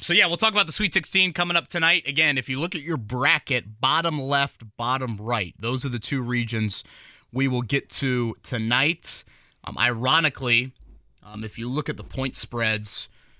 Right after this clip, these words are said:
you've got the first game of the night that's pretty much a pick 'em. Michigan State is a one and a half point favorite over Kansas State.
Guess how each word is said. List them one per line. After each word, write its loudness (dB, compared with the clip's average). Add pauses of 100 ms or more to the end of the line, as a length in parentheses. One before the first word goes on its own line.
(300)
you've -8
got 0
the -10
first -2
game 6
of 2
the 4
night 4
that's -8
pretty 0
much 2
a -8
pick 0
'em. -4
Michigan 0
State 2
is -6
a -4
one -2
and 2
a -2
half 0
point -6
favorite 0
over -6
Kansas -2
State. -2